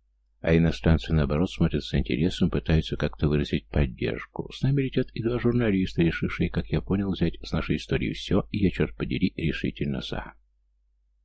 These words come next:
Лёгкое, почти незаметное касание колёс бетонной полосы, и самолёт покатился потихонечку, сбавляя скорость.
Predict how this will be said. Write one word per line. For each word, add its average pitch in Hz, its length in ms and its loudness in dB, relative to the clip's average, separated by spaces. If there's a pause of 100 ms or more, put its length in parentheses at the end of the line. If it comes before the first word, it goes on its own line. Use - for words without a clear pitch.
(420)
Лёгкое, 95 600 2 (140)
почти - 320 2
незаметное 101 560 2
касание 90 460 2
колёс 78 320 0
бетонной 65 480 -2
полосы, - 440 0
и - 120 -4
самолёт 80 460 0
покатился - 580 -2
потихонечку, - 640 0
сбавляя 65 480 -2
скорость. - 640 -8